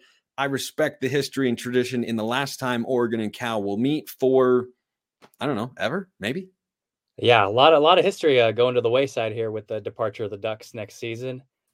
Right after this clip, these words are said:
Speaker 2: You know, the Deshaun Jackson jersey, you can't hate on these threads. Mid-two thousand
Speaker 1: Mm-mm.
Speaker 2: Cal was a cinematic experience that, uh, Cal fans only wish that they could get back. And
Speaker 1: Yeah.
Speaker 2: for those, uh,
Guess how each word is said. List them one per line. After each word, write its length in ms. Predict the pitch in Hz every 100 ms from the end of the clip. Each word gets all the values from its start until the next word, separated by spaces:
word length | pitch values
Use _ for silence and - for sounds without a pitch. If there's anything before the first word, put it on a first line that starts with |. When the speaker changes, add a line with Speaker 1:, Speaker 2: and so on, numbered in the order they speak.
| -
Speaker 2:
You 100 | 139
know, 140 | 170
the 80 | 170
Deshaun 280 | 185 190 156
Jackson 340 | 156 143 143
jersey, 220 | 131 147
you 40 | 139
can't 220 | - 147
hate 180 | 127 139
on 140 | 110
these 220 | 104 101
threads. 400 | - 117 101 - 104
Mid-two 420 | 107 147 170 -
thousand 280 | 175 135 90
Speaker 1:
Mm-mm. 200 | _ -
Speaker 2:
Cal 260 | 127 120 107
was 140 | 104
a 60 | 98
cinematic 640 | - 143 123 110 113 101
experience 680 | 95 - - 113 104 95 90
that, 200 | 107 101
uh, 140 | 98 101 _ _ _ _
Cal 180 | - 147
fans 320 | 143 147 139 127
only 220 | 156 143
wish 220 | 131 135
that 100 | 120
they 120 | 107
could 100 | 107
get 180 | 107 101
back. 400 | 101 95 - _ _ _ _ _
And 240 | 120 117 113
Speaker 1:
Yeah. 280 | 117 95 - _ _ -
Speaker 2:
for 80 |
those, 240 | 127 135 131
uh, 240 | 123 120